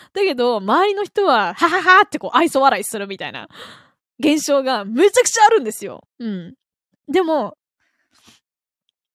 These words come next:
なんかこう、え、そういう場合ってさ、やっぱこう、なんだろ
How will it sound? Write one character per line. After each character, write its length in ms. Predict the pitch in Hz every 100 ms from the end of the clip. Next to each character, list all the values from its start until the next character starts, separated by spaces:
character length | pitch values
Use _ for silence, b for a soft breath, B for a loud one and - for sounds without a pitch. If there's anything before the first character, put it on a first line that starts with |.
| _
な 140 | 240 240
ん 20 |
か 100 | 208
こ 540 | 202 190 190 190 180
う、 40 | _ _ _ _ _ _ _ _ _
え、 80 | 269
そ 180 | - 403
う 20 | 539 466
い 60 |
う 40 | 494
場 100 | 440
合 40 |
っ 40 | 392 -
て 100 | -
さ、 260 | - 311 208
や 100 | 247
っ 40 |
ぱ 160 | 285 180
こ 380 | - 196 175 190
う、 60 | -
な 100 | 233
ん 60 | 226
だ 80 |
ろ 220 | 175 -